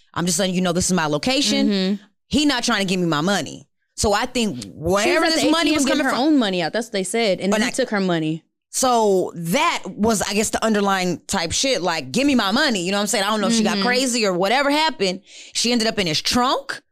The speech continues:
Speaker 1: And it was the day after he showed the ultrasound, that she showed him the ultrasound, she ended up getting shot.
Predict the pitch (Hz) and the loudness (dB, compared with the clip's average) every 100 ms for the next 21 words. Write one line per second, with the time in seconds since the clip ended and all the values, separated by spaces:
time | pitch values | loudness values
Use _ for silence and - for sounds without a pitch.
0 | _ _ _ _ _ _ - 247 240 226 | _ _ _ _ _ _ -6 -2 0 2
1 | 226 214 214 214 214 202 233 208 202 196 | 2 2 2 2 0 0 0 0 0 0
2 | 226 208 - 247 240 247 233 196 190 - | 0 0 0 2 2 2 2 2 2 2
3 | 220 262 226 - 175 165 160 165 180 - | 0 0 -2 -2 0 0 -2 -2 -2 -2
4 | 220 226 208 185 - 247 220 - 170 156 | 0 0 0 0 2 0 0 -2 0 0
5 | 151 - - _ - - 196 180 165 156 | -2 -4 -18 _ -6 -2 0 2 2 0
6 | 143 139 139 160 131 123 | 0 0 0 0 0 -2